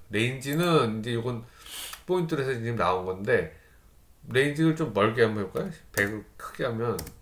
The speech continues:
백 정도 하면 이제 굉장히 포인트 라이트가 빛이 밝아서 백 미터 정도까지 비칠 수 있다는 뜻이고, 일 정도 하면 굉장히 자-, 좁은 범위에서 빛, 불빛이 비친다는 거예요.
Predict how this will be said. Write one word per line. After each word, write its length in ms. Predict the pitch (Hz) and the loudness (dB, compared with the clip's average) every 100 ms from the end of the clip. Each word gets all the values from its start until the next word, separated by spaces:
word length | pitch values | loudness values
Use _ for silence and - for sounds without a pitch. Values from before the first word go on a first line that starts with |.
| - | -6
백 220 | 110 107 | -4 -2
정도 260 | 113 104 98 | -4 -2 -2
하면 180 | 104 | -2
이제 280 | 92 135 - - - - - - - | -4 -6 -8 -16 -20 -20 -20 -20 -8
굉장히 560 | 120 135 143 131 113 - | -2 0 2 0 0 -2
포인트 380 | 147 117 - | -6 -6 -4
라이트가 580 | 113 90 90 - 104 104 - - - - - - - _ - - - - - - | -2 2 0 -2 -4 -4 -4 -14 -20 -20 -20 -20 -20 _ -20 -20 -20 -20 -20 -18
빛이 440 | - 117 - 127 107 | -10 -8 -4 -4 0
밝아서 500 | - 101 113 117 - | 0 0 0 -2 4
백 300 | 117 - 120 | 4 4 -2
미터 400 | 113 - 123 113 | -8 6 10 10
정도까지 760 | 113 104 107 - 101 98 92 82 | 8 2 0 2 2 0 -8 -10
비칠 260 | - - | -10 -10
수 120 | - 104 | -8 -8
있다는 260 | 90 82 | -6 -6
뜻이고, 500 | - - 80 78 - - - _ _ - - - - - - - - - | -8 -10 -10 -12 -16 -20 -20 _ _ -20 -20 -18 -18 -20 -20 -20 -20 -10
일 220 | 107 120 | -6 -2
정도 260 | 113 113 104 | -2 -2 -2
하면 260 | 98 104 98 | -4 -6 -8
굉장히 440 | 98 107 160 110 | -8 -2 -2 -2
자-, 240 | 98 80 - - _ - | -6 -12 -16 -20 _ -16
좁은 360 | - 131 165 135 | -6 0 2 2
범위에서 400 | 117 107 101 - | 0 0 -2 -8
빛, 200 | 123 117 | -12 -10
불빛이 320 | 117 - 110 - | -10 -10 -14 -16
비친다는 560 | - - - 87 78 76 | -18 -14 -12 -10 -10 -10
거예요. 220 | 71 71 | -14 -16